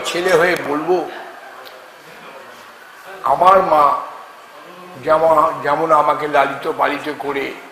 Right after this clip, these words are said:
বড় করেছে, সেই মাকে যদি আমি বৃদ্ধাশ্রমে পা-, পাঠাই, আমার মতো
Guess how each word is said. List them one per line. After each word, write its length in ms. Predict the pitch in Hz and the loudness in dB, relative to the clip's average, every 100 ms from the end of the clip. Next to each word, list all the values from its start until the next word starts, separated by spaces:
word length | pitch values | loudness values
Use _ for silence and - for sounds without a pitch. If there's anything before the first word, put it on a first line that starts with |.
| - - - - 135 | -20 -20 -20 -20 -8
বড় 220 | 127 147 139 | -2 -2 -2
করেছে, 440 | 139 131 - 127 90 - - - - - - | -6 -8 -10 -12 -14 -16 -18 -20 -20 -16 -10
সেই 220 | 147 151 | -6 -4
মাকে 440 | 143 139 139 151 143 - - - - - - 131 | 2 2 2 -2 -8 -10 -16 -20 -20 -20 -20 -6
যদি 280 | 160 170 202 | -6 2 8
আমি 300 | 170 180 226 | 8 8 2
বৃদ্ধাশ্রমে 720 | 196 165 - 214 - - 196 - | -2 -4 0 0 0 -6 -6 -8
পা-, 80 | - - - - | -12 -14 -16 0
পাঠাই, 380 | 147 151 151 117 - - - - - - - - | 0 2 -2 -2 -8 -16 -20 -20 -20 -20 -20 -6
আমার 300 | - 151 175 | -2 2 2
মতো 420 | 175 165 - 151 | 0 -6 -8 -10